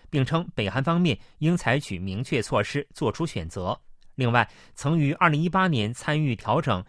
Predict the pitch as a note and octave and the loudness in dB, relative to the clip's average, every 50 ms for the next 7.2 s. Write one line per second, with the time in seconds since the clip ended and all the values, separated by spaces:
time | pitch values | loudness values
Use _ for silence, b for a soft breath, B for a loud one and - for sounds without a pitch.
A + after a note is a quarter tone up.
0 | b - - - E3+ E3 - F3+ E3 E3 - E3+ D#3+ D#3+ D3 A#2 A2 C3 E3+ D#3+ | b -12 -4 -2 -2 0 2 2 0 0 0 -2 -2 -2 -2 -2 -2 -2 -2 -2
1 | C3 G#2 E2+ - - - A2+ B2+ - D3 C#3 D3+ D#3+ B2 G2+ F2+ F#2+ G#2+ A2+ G#2+ | -2 -2 -4 -4 -4 -4 -4 -4 -2 -2 0 0 0 0 0 0 0 0 2 2
2 | F#2 b b b b b - - A2+ A2+ - C#3 C#3+ D#3 - C#3+ C#3+ E3 F#3 F3+ | 0 b b b b b -2 0 0 2 4 4 2 2 4 2 2 4 4 2
3 | D#3 A2+ G2 - - - F3+ F3 F#3 F#3 F3 B2 G#2+ - - - C3 G#2+ - - | 2 0 0 -4 -4 -2 0 0 2 2 0 0 -2 -2 -2 0 0 0 -2 -4
4 | - - D#3+ C#3+ C3 A#2 G2 - - F#3+ E3+ C#3 A2+ G2 F2 F2 - - C#3 A2+ | -4 -2 -2 0 0 -2 -4 -4 -2 0 0 0 0 -2 -4 -6 -6 -6 -4 -4
5 | F#2 F2 F2 - A2+ C3+ C3 A2+ - - C#3+ C3+ C#3 C3+ - F#3 F#3 G3+ - - | -4 -6 -4 -2 -2 -2 -2 -2 -4 -2 -2 -2 -2 0 2 2 2 2 2 -2
6 | - E3+ - F#3+ - B B B B B B - C#3+ A#2+ B2 C#3 C#3 B2+ B2+ A#2 | -4 -6 -4 -4 -6 B B B B B B 2 2 4 4 4 4 4 2 2
7 | G#2 G2+ G#2 A#2 | 2 0 0 -2